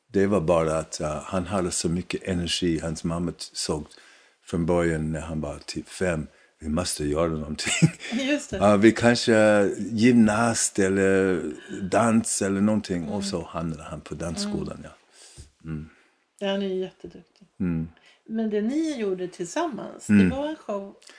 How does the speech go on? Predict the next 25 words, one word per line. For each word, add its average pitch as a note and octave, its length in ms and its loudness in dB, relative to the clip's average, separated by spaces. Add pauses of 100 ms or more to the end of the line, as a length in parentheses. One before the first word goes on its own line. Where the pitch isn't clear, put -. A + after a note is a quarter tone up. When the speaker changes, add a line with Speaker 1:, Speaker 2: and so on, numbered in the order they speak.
(140)
Speaker 1:
Ja, B2+ 220 8
Speaker 2:
om B2 100 0
Speaker 1:
Tales E3 320 10
from C3 240 6
a A2 80 6
Blues C3 360 6
Brother. F2 260 6
Speaker 2:
Ja. - 220 -4 (360)
Och D3+ 120 -2
jag A3+ 240 4
missade D4 440 -6
den G#3+ 140 -4
tyvärr. F#3 400 -8
Speaker 1:
Okej. C3+ 400 4
Speaker 2:
Den B3+ 240 -2
fanns C#4+ 360 -8 (140)
på C#4+ 100 -4
S D4+ 320 -4
V G#3+ 80 -8
T. E4 280 -6 (140)
Speaker 1:
Ja, A2 160 8
just A#2+ 280 6
det. - 160 -4
Speaker 2:
Men, C4 160 -8 (180)
eh, A#3+ 360 -2